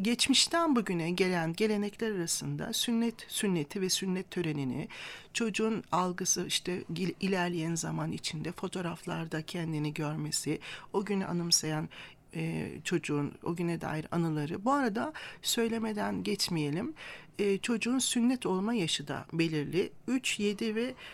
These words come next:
e, üç, beş ve yedi yaşlarında, yani tekli yaşlarda sünnet olunması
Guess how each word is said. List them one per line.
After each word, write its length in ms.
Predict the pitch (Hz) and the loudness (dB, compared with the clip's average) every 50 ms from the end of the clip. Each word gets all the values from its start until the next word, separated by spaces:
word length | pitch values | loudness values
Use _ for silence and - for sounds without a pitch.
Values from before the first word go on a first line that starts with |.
| - - - - | -18 -20 -4 0
e, 120 | - 196 - | 2 2 4
üç, 320 | - 233 240 - - - | 4 2 2 2 0 2
beş 300 | 226 247 226 - - - | 2 2 4 2 2 2
ve 40 | 240 | 0
yedi 320 | 233 208 214 214 202 220 | 0 2 2 0 2 2
yaşlarında, 800 | 220 196 160 156 147 - - 156 156 143 139 135 143 139 131 135 | 2 2 2 2 0 0 0 0 0 0 0 -2 -2 -4 -4 -4
yani 320 | 143 170 190 196 190 202 | -4 -2 -2 -2 -2 -2
tekli 400 | 196 - - 240 - - - 226 | -4 -2 -2 -4 -2 -2 -6 -2
yaşlarda 600 | 208 165 143 147 - - - 151 143 139 - 165 165 | -2 -2 0 -2 -2 -4 -4 -6 -8 -6 -6 -4 -2
sünnet 560 | - - - 180 165 160 151 156 - - - | -2 -2 0 0 0 0 -2 -2 -6 -6 -4
olunması 680 | - 165 165 160 160 156 147 147 - - - 156 151 | -2 -2 -2 -2 -2 -2 0 0 0 0 0 -2 -6